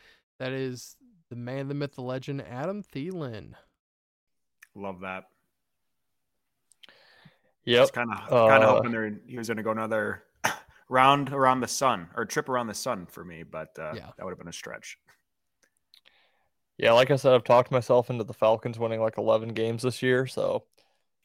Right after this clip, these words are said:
Speaker 3: don't think it's a very winnable division, but I do like the Thielen pick.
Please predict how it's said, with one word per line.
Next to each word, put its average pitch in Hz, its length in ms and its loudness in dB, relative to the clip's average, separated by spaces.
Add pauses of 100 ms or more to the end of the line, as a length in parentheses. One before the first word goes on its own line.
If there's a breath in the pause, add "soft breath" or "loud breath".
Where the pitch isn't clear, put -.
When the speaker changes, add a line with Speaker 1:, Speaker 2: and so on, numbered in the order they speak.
Speaker 3:
don't 156 200 4
think 170 120 -2
it's 160 120 -6
a 143 60 -12
very 143 220 2
winnable 131 400 0
division, 127 520 -2
but 110 360 6 (140)
I 110 60 -12
do 113 260 -4
like 107 240 0
the - 80 -8
Thielen - 400 -8
pick. - 300 -4